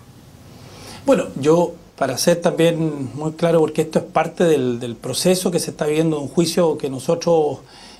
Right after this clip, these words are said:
eh, estamos naturalmente querellada-, querellándonos, eh, y por tanto yo preferiría no opinar justamente por, por cuestiones que uno diga pueden también, eh, influir en el, en el proceso.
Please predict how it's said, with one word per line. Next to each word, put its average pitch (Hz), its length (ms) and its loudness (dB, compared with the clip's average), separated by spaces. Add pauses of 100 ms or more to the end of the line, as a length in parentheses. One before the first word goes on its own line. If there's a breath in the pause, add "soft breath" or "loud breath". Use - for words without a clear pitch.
(140)
eh, 135 400 -4
estamos 156 280 -6
naturalmente 147 720 -2
querellada-, 180 640 0
querellándonos, 160 720 -2 (100)
eh, 135 420 -2 (400 loud breath)
y 147 60 -4
por 147 140 -4
tanto 202 340 0
yo 185 680 2 (260)
preferiría 196 680 0
no 196 180 2
opinar 233 300 0
justamente 208 680 -2
por, 170 380 -6
por 165 320 -10
cuestiones 185 460 -4
que 185 100 -2
uno 185 160 0
diga 190 380 -2 (400 loud breath)
pueden 175 560 0
también, 165 520 -2
eh, 151 300 -6
influir 180 440 0
en 160 100 -2
el, 143 140 -12
en 143 100 -10
el 139 80 -14
proceso. 131 500 -4